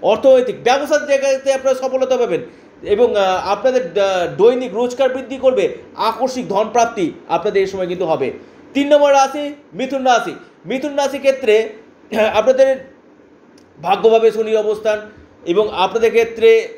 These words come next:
আহ, পঞ্চম মহাপুরুষ রাজযোগের মধ্যে হংস মহাপুরুষ রাজযোগ সৃষ্টি করছে। আপনাদের ক্ষেত্রে ভাগ্য, কর্ম, আহ, ব্যবসা, বিদেশ, আহ, একাদশভাবে রাহু দুর্দান্ত লাভ দিবে,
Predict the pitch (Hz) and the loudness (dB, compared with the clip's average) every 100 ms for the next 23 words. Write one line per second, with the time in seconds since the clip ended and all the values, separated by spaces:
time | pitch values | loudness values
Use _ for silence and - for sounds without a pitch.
0 | - 220 214 202 208 220 226 214 220 208 | -8 -2 0 0 -4 -4 -4 -4 -4 -6
1 | 214 190 202 190 214 226 220 190 214 208 | -4 -2 0 0 2 2 2 4 4 2
2 | - - - 165 180 226 208 214 220 214 | -6 -20 -6 -6 -4 -6 -4 -4 -4 -6
3 | 214 214 220 185 214 220 202 208 220 226 | -8 -2 -2 0 -4 -6 -14 -4 -2 -2
4 | 190 - 226 233 240 233 202 202 - - | -4 -4 -2 0 0 0 -2 -2 -8 -20
5 | - - 175 214 220 247 247 - 185 220 | -20 -10 -2 0 2 2 2 0 0 0
6 | 214 233 226 - 165 175 170 - 175 208 | 0 0 -2 -6 -4 -2 -2 0 0 2
7 | 220 233 226 220 - - - 127 196 233 | 0 0 0 -2 -12 -20 -20 -8 -4 2
8 | 226 - - - _ _ _ - _ - | 2 2 -10 -20 _ _ _ -20 _ -2
9 | 180 175 170 180 196 240 240 226 226 220 | 0 0 -4 -4 -4 0 2 2 2 2
10 | 202 175 202 175 226 220 214 202 175 170 | 2 0 -4 2 2 2 -2 -2 -2 -2
11 | 143 | -4